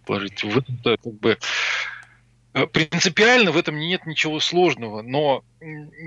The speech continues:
немногие народ вообще считает, что это какая-то ценность.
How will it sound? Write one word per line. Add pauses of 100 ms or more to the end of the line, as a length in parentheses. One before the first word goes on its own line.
немногие
народ
вообще
считает,
что
это (300)
какая-то
ценность.